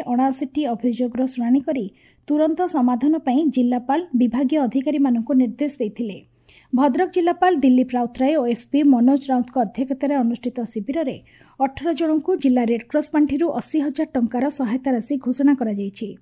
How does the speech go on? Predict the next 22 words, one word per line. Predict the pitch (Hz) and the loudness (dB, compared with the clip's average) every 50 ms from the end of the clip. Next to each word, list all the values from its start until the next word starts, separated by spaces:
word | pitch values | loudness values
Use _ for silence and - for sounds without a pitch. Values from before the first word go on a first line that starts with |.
| _ _ _ _ - - - - - - _ | _ _ _ _ -20 -20 -20 -20 -20 0 _
ମାଲକାନଗିରି | 269 277 269 277 262 302 294 294 277 302 262 302 277 | 4 4 6 4 4 6 6 6 6 6 4 4 4
ଜିଲ୍ଲାପାଳ | 285 269 254 247 240 240 277 285 320 | 4 2 2 2 2 2 0 0 0
ସୋମେଶ | - - 285 247 247 254 262 262 - | 0 2 4 6 6 6 4 2 2
କୁମାର | 269 233 240 233 226 | 2 2 2 2 0
ଉପାଧ୍ୟାୟ | 214 - - 269 269 - 302 254 - 240 - _ _ _ _ - | -2 -2 -2 -2 -2 0 -2 -2 -4 -6 -12 _ _ _ _ 2
ଅନୁଷ୍ଠିତ | 240 247 277 269 - - 294 285 - 330 330 | 4 4 4 4 2 -2 -4 -2 -2 -2 0
ଜନ | 262 262 226 226 233 233 | 0 0 0 0 0 -2
ଅଭିଯୋଗ | 226 202 269 233 269 285 269 | -2 -2 -2 0 0 -2 -2
ଶୁଣାଣି | - 285 254 254 247 247 247 | -2 0 2 4 4 4 4
ଶିବିରରେ | - 247 202 226 240 240 240 247 311 370 - _ _ 247 | 2 -2 -2 -2 -2 0 0 0 -2 -2 -6 _ _ 2
ମୋଟ | 262 262 262 - | 2 2 2 0
ଚଉତିରିଶଟି | - 285 262 262 262 - 302 320 311 - - 349 311 | 2 2 2 2 0 -2 -4 -4 -4 -2 -2 -2 -2
ଅଭିଯୋଗର | - 240 185 233 247 226 - 254 233 - 262 262 | -2 -2 -2 -2 0 0 0 -2 0 0 -2 -2
ଶୁଣାଣି | 254 - 254 240 254 285 320 | 0 0 2 4 4 4 4
କରି | - 330 247 247 311 349 - - - - - - _ - | 2 0 0 0 -2 -2 -6 -12 -20 -20 -20 -20 _ 2
ତୁରନ୍ତ | 285 294 320 330 320 392 381 | 2 4 4 2 2 0 -2
ସମାଧାନ | - 311 254 254 247 233 262 285 269 | 0 2 2 2 2 2 4 4 4
ପାଇଁ | 262 285 285 302 320 | 4 4 2 2 2
ବିଭାଗୀୟ | 254 254 196 240 269 247 226 277 | 2 2 2 2 0 2 2 2
ଅଧିକାରୀଙ୍କୁ | 262 226 - 254 262 247 220 226 233 - 294 | 2 2 0 -2 -2 -2 -2 -2 0 2 4
ନିର୍ଦ୍ଦେଶ | 269 262 233 190 - 285 302 285 - | 4 4 4 2 -2 -2 -4 0 0
ଦେଇଛନ୍ତି। | - 233 220 - - 233 214 - - 220 | -2 -2 0 -2 -2 -2 -2 -2 -4 -6